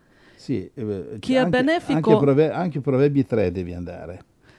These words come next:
Speaker 2: Chi è benefico sarà nell'abbondanza e chi annaffia sarà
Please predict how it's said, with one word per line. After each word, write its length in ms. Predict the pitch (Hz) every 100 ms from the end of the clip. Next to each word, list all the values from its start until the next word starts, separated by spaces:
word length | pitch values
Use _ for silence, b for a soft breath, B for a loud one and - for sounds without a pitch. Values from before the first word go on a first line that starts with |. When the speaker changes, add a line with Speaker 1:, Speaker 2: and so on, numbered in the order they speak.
| b b
Speaker 2:
Chi 140 | -
è 80 | 269
benefico 500 | 269 277 320 320 302
sarà 280 | 302 262 254
nell'abbondanza 960 | 277 254 226 220 214 220 190 190 - 190
e 120 | -
chi 160 | 226 240
annaffia 680 | 214 220 226 269 - 311 359
sarà 340 | - - 214